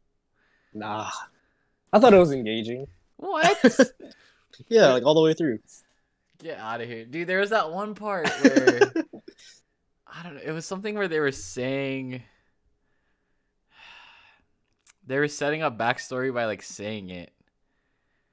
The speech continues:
Speaker 1: Oh, was it the beginning, the Hollow Earth stuff?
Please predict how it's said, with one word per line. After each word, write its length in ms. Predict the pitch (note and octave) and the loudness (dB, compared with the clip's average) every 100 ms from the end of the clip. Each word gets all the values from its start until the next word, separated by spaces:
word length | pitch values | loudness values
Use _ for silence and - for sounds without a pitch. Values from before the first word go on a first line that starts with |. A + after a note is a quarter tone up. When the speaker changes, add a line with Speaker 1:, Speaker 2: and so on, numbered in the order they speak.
| _ | _
Speaker 1:
Oh, 300 | D3 C#3+ A2+ - | 2 2 0 -2
was 200 | C3 D#3+ | 0 2
it 160 | D#3 | 2
the 60 | C3+ | 0
beginning, 440 | C3+ A2+ A#2 D3+ | -2 -2 -2 -2
the 60 | B2+ | -2
Hollow 400 | - A2 A#2 A2+ | 0 0 2 -2
Earth 180 | A2+ B2+ | -4 -6
stuff? 400 | - - D3+ E3+ | -8 -4 -2 -2